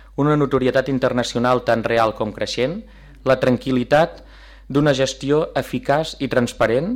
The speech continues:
una programació artística de qualitat inqüestionable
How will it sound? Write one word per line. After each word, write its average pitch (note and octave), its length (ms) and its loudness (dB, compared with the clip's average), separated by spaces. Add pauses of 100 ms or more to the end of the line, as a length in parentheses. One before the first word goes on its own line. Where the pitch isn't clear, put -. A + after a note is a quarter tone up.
(180)
una D#3 240 2
programació C3+ 520 2
artística B2 520 -4
de A2 160 2
qualitat A2 480 0 (160)
inqüestionable B2+ 880 0